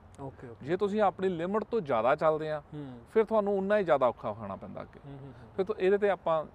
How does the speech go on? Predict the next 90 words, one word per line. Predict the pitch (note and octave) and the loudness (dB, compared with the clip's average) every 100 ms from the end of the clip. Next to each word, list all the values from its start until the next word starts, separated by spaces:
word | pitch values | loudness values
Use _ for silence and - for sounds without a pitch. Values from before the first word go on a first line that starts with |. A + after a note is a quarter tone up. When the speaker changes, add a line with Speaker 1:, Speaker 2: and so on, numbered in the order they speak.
| - | -10
Speaker 2:
ਜ਼ਰੂਰ | C#3 F3+ | -4 -2
Speaker 1:
ਆਓ, | |
ਇਹ | G#3 | 2
ਤਾਂ | A3+ | 2
Speaker 2:
definitely, | G3 G3 | 2 0
Speaker 1:
ਜ਼ਰੂਰ | F3+ G3 | 0 0
ਬੈਠਾਂਗੇ। | E3+ F#3 A3 | 6 6 8
Speaker 2:
definitely | A3 F#3+ F#3 | 4 4 0
ਮੈਂ | F3 | 2
ਤੁਹਾਡੇ | F3+ D3 | 2 2
ਨਾਲ | D3 D3+ | -2 2
Speaker 1:
ਤਾਂ | G3 | 6
ਵੈਸੇ | G#3 G3+ | 8 8
Speaker 2:
ਇੱਥੇ | F#3+ | 8
Speaker 1:
ਤਾਂ | A3+ | 6
ਵੀਰੇ | G#3+ G#3+ | 8 6
Speaker 2:
ਬੜੀ, | G#3 | 6
Speaker 1:
ਜਿਵੇਂ | G#3+ | 2
ਹੁਣ | A3 | 8
Speaker 2:
ਇਹ | A3 | 10
ਬੜੀ | G3+ A3+ | 10 10
Speaker 1:
ਤੁਹਾਡੀ | |
Speaker 2:
ਲੰਬੀ | A#3+ A3+ B3+ | 8 6 2
ਸਟੋਰੀ | B3 A3+ | 0 4
ਆ, | A3+ | 6
Speaker 1:
ਹਾਂਜੀ, | G#3+ | 6
Speaker 2:
ਤੁਸੀਂ | A3 | 6
ਚਾਹੇ | G#3+ G#3 | 4 2
Speaker 1:
ਕਿਉਂਕਿ | G#3 E3 | 2 4
Speaker 2:
ਹਾਂ, | A3+ | 6
Speaker 1:
ਤੁਹਾਡੀ | A#3+ B3 | 4 4
Speaker 2:
ਹਾਂ। | D#3 | 2
Speaker 1:
ਫੀਲਡ | G#3+ A3+ A3+ | 0 4 4
ਇਦਾਂ | A3 G3+ A3+ | 4 4 2
ਦੀ, | A#3 | 4
ਇਹਦੇ | A3+ | 4
Speaker 2:
ਹਾਂ। | A#3+ | 4
Speaker 1:
ਬਾਰੇ | A3+ | 4
ਤਾਂ | G#3+ A3 | 2 2
ਜੇ | A3 | 2
ਮੈਂ | G#3+ | 4
Speaker 2:
ਇਹ | A3+ | 4
Speaker 1:
ਕਹਿੰਦਾ | A3+ | 6
Speaker 2:
ਸਮੁੰਦਰ | A3+ A#3 A#3 | 6 10 10
ਆ। | C#3+ | 10
Speaker 1:
ਸੌ, | - | 8
ਸਮੁੰਦਰ | G3+ G#3 G#3 G#3 G#3 | -2 0 2 4 2
ਨੇ, | E3+ E3+ | 2 0
ਸੌ | - G#3 A3+ | 6 8 8
ਸਵਾਲ | - A#3+ A#3 | 8 8 8
ਵੀ | A#3+ | 4
ਕਰ | A3+ A#3 | 8 8
ਲਵਾਂ, | A3 A#3 A#3+ | 10 6 6
ਮੈਨੂੰ | A3+ A3 | 4 2
ਲੱਗਦਾ | G#3+ G3 G3 | 4 4 2
ਨਹੀਂ | G3 | 0
ਮੁੱਕ | F3+ D3 | -2 -6
ਸਕਦੇ | - D#3+ D#3 F3+ | 0 0 0 2
ਨੇ। | D#3+ | 4
Speaker 2:
ਹਾਂ, | C3+ G#2+ | 4 2
ਰੀਅਲ | D3+ B3+ | 4 4
ਅਸਟੇਟ | B3+ C#4 | 6 4
ਇੱਕ | C4+ A3+ | 4 0
ਸਮੁੰਦਰ | F#3+ F3+ C3+ F3 | -2 0 2 4
ਆ। | |
Speaker 1:
ਰੀਅਲ | G#3 G#3+ | 4 2
ਸਮੁੰਦਰ | - F3+ D#3+ D3 | 2 0 2 4
ਆ, | |
Speaker 2:
ਹਾਂ, | C3 B2+ | 2 0
Speaker 1:
ਹਾਂਜੀ। | B2+ | -4
Speaker 2:
ਤੁਸੀਂ | F#3+ G3+ A3+ | -2 0 4
ਇਹਦੇ | G#3+ | 6
ਵਿੱਚ | A3 G#3 | 6 4
ਦੇਖ | G3 F3 | 0 0
ਲਓ, | F#3 F#3+ F#3 F#3+ | 0 0 0 0
ਅਹ, | E3 D#3+ D#3 D3 | 2 2 2 0
ਰੀਅਲ | F3+ | -2
ਅਸਟੇਟ | G3 G3 F#3+ | -4 -2 -4
ਦਾ | F#3 | -4
ਮੈਂ, | F3 D#3+ D#3 | -4 -6 -6
ਜਦੋਂ | - D3 D3 D3+ | -10 -10 -8 -6
ਅਸੀਂ | D3 D3 | -6 -4
ਰੀਅਲ | C#3+ | -4
ਅਸਟੇਟ | D#3+ E3 | -4 -6
ਦੇ | E3+ | -6
ਵਿੱਚ | C#3 B2 C#3 | -6 -6 -6
ਵੜੇ | B2+ G#2+ A2+ | -6 -6 -6
ਆ | A#2+ | -8
ਨਾ, | D3 | -12
Speaker 1:
ਹੂੰ। | - D#3+ D3+ | -12 -12 -12